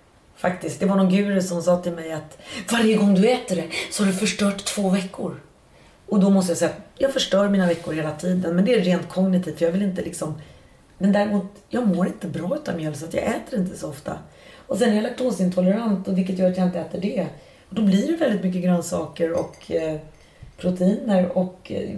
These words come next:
man blir väldigt stark och pigg utav det. Sen blir det lite för mycket socker, men tungan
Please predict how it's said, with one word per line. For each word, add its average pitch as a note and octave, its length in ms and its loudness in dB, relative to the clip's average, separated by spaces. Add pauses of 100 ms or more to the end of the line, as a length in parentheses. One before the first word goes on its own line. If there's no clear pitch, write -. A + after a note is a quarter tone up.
(120)
man A#3+ 220 2
blir G#3 260 2
väldigt G3+ 320 -4
stark D#3 340 -6 (280)
och F3+ 220 -10
pigg A3 420 -8
utav B3+ 440 -4
det. F#3 180 -6 (1000)
Sen A3+ 180 -6
blir A3 180 2
det F#3 60 4
lite F3+ 140 -4
för E3 100 -10
mycket E3 220 -6
socker, - 440 -4
men F3 280 0
tungan A3 460 4